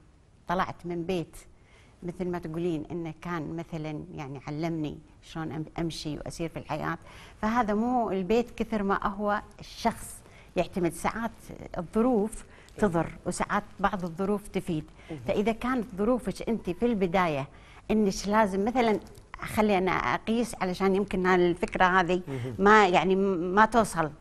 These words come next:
Speaker 2: إيه،
Speaker 1: للمشاهد،
Speaker 2: خذي راحتك.
Speaker 1: فخليني أنا
Speaker 2: قولي.
Speaker 1: أشرحها.
Speaker 2: إيه.
Speaker 1: إن الواحد لما يكون مثلًا في ظرف إنه يعني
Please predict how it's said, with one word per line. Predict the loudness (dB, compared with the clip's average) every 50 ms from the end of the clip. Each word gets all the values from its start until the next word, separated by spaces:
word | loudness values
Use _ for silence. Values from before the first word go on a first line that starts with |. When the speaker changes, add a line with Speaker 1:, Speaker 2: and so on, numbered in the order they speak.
| -18 -8 -2
Speaker 2:
إيه، | 0 2
Speaker 1:
للمشاهد، | 4 4 4 2 2 2 0 0 0 -2 -4 -4
Speaker 2:
خذي | -2 0 2
راحتك. | 2 4 4 2
Speaker 1:
فخليني | 4 4 2 4 4 2 2 2 0 -2 -4 -8 -14 -10 -6 -2
أنا | 0 2 2 2 2
Speaker 2:
قولي. | 2 0 0
Speaker 1:
أشرحها. | 2 2 0 0 0 -2 -4 -6 -8 -8 -10
Speaker 2:
إيه. | -12 -12 -12 -14 -18 -8 -4 0
Speaker 1:
إن | 2 2 2
الواحد | 2 2 0 0 0 0 0 0 0
لما | 0 0 2 0
يكون | -2 -2 -4 -4 -2 0 0 0 0 -2 -2 -2
مثلًا | -2 -2 0 0 0 0 0
في | 0 -2 -4 0
ظرف | 4 4 6 6 4 2 -6 -12 -8 -4
إنه | -2 0 2 2 2 2 2 2 2
يعني | 2 2 2 2 2 0 -2